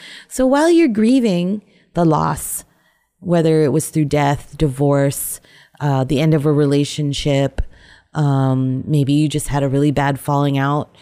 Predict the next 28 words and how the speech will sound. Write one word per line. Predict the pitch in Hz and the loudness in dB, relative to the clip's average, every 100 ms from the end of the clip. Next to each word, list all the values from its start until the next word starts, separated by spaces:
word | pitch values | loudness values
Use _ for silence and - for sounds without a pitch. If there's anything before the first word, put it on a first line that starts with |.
| - - _ - | -20 -20 _ -4
uh, | 143 139 | -2 0
with | 147 | -2
a | 139 | -4
family | - 143 156 165 | -4 -2 -2 -2
member, | 165 160 160 160 156 156 143 151 | -2 -2 -2 -2 0 -2 -6 -6
you | 160 | -4
know, | 156 151 147 | -2 -2 -2
that | 139 135 | -4 -4
is | 156 139 | -4 -2
not | 151 135 139 | -2 -2 -2
gonna | 151 | -4
be | 147 151 151 | 0 2 2
resolved | 147 135 120 123 143 156 156 | 0 -2 -2 0 0 -2 -4
in | 147 143 | -2 0
the | 135 | 0
immediate | 131 135 143 143 | 0 0 0 -4
future, | - 139 139 185 226 247 - - - - - - - 151 | -6 -6 -4 -4 -4 -6 -14 -20 -20 -20 -20 -20 -12 -4
um, | 147 139 139 | -2 -2 0
and | 156 | 0
you're | 156 | 0
grieving | 135 143 139 170 180 | 0 0 2 2 0
that | 190 208 254 _ | 0 0 -4 _
for | - 165 | -8 -4
whatever | 147 151 156 160 | 0 0 0 0
reason | 143 156 180 175 | 0 0 2 2
you're | 147 | 2
grieving | 135 147 156 180 | 0 0 2 2
that, | 202 233 262 | 2 2 0